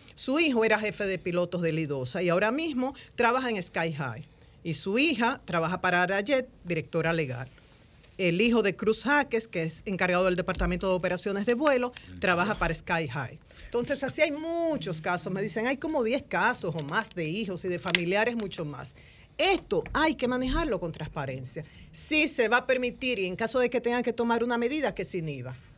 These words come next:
O no, eso no se permita. Y entonces, ¿qué va a pasar con esos hijos de pilotos? ¿Dónde van a trabajar si se, si se les impide trabajar en líneas aéreas dominicanas? Entonces, ¿por qué renunció Javier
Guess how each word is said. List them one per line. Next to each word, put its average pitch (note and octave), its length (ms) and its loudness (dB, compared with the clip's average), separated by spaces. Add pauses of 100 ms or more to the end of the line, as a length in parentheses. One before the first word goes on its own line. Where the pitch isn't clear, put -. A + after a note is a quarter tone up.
(240)
O A#3 220 6
no, B3+ 320 6
eso A#3+ 200 2
no B3 140 2
se A#3+ 120 0
permita. F#3 600 -4 (320)
Y F#3+ 60 0
entonces, G#3+ 420 -2
¿qué G#3+ 140 2
va G#3+ 60 4
a G#3 60 0
pasar A3+ 320 0
con F3 200 -4
esos F3+ 240 -6
hijos F#3+ 200 -2
de F#3 120 -2
pilotos? G3 420 -2
¿Dónde G3 200 -2
van G3 160 -2
a G#3 60 -2
trabajar G#3+ 460 -2 (280)
si G#3+ 120 -4
se, F#3+ 320 0
si - 220 -2
se G#3+ 160 4
les G#3 100 4
impide A#3 420 0
trabajar G3 540 0
en F3 160 -2
líneas F#3 300 -2
aéreas E3+ 300 0
dominicanas? D3+ 680 -4 (760)
Entonces, D#4 380 0
¿por C4+ 180 -2
qué F4+ 120 0
renunció C4 580 0
Javier G#3+ 800 2